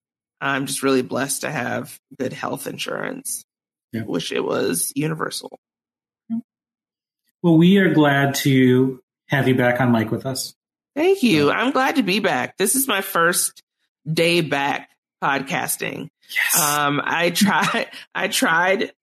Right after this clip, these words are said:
Speaker 1: to podcast. I have, um, I'll, like, talk more about this later, but I have a podcast with Bryce coming up, and that I scheduled that last Saturday and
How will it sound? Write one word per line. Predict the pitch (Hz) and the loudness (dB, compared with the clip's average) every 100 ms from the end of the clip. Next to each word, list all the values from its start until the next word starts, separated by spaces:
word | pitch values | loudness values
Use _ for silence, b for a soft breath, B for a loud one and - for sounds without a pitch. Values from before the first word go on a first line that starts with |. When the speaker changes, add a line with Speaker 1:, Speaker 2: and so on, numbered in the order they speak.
| _ _ | _ _
Speaker 1:
to | 208 | -6
podcast. | 240 175 190 233 190 208 - | -2 0 0 -2 0 -2 -2
I | 190 | -2
have, | 160 156 160 - | 0 -2 -4 -4
um, | 165 151 147 139 131 | 0 2 0 -2 -6
I'll, | 156 147 - _ | -4 -4 -6 _
like, | 143 151 - | -6 -6 -4
talk | 156 139 | -4 -2
more | 147 147 131 123 | 0 2 2 0
about | 143 143 139 | 0 -2 -2
this | 139 - | -4 0
later, | 135 135 135 | 2 2 2
but | 135 | 0
I | 151 | -2
have | 147 | -2
a | 143 | -4
podcast | 151 139 139 147 143 - _ | -2 -4 -2 -2 -2 -6 _
with | 147 - | -12 -6
Bryce | 131 131 170 | -2 -2 -2
coming | - 101 104 110 | -4 -4 -2 0
up, | 107 131 _ _ _ _ _ - | -2 -4 _ _ _ _ _ -4
and | 160 156 156 | -2 0 0
that | 165 160 - | 0 -2 -2
I | 170 | -2
scheduled | - 156 160 160 151 139 | -2 -2 -2 0 0 0
that | 143 147 - _ | -2 -2 -6 _
last | 143 139 143 160 - | -2 0 0 -2 -2
Saturday | 123 120 160 160 165 170 | -2 -2 0 0 2 2
and | 160 | 0